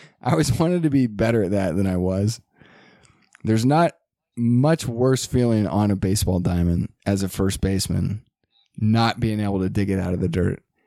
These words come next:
And in return, digging it out of the dirt is one of the great feelings because you, you know, you kinda, you lifted up your teammates for that,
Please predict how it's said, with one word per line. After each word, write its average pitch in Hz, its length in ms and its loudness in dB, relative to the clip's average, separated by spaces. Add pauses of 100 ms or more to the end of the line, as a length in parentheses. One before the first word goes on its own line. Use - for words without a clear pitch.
(420)
And 143 360 0 (140)
in 196 180 2
return, 139 720 0 (640)
digging 180 300 2
it 147 120 2
out 135 200 2
of 120 80 0
the 117 80 2
dirt 110 340 0
is 110 180 2
one 117 160 2
of 104 60 0
the 101 60 -2
great 120 320 0
feelings 98 680 -4 (280)
because 101 600 -2 (420)
you, 113 140 0 (100)
you 127 120 2
know, 131 120 2
you 127 180 2
kinda, 107 460 -2 (180)
you 110 140 0
lifted 117 320 0
up 107 160 0
your 101 80 -4
teammates 101 640 -2 (160)
for - 140 -2
that, 95 260 -2